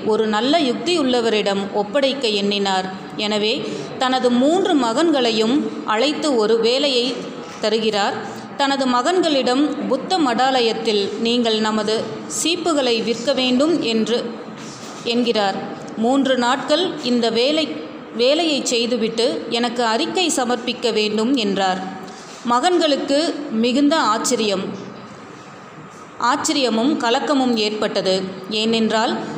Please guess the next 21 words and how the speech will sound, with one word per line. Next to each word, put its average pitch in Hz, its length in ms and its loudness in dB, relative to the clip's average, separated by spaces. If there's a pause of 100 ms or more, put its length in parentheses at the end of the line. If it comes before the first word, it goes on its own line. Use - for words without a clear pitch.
(140)
மடாலயத்தில் 254 800 2
உள்ள 220 260 2
துறவிகள் 226 640 2 (260)
தலையில் 262 440 2
முடியே 254 420 2
வளர்க்க 233 400 0
மாட்டார்கள். 202 600 0 (340)
எனினும் 302 600 2
தந்தை 302 360 2
சொல்லை 269 400 2
மீற 269 280 2
முடியாமல் 220 680 2 (140)
அதை 214 220 0
செய்ய 233 340 0
முடிவு 226 300 2
செய்தனர். 196 720 -2 (960)
மூன்று 339 380 2
நாட்களுக்குப் 277 680 0
பிறகு 214 680 0
முதல் 233 320 2
மகன் 214 400 0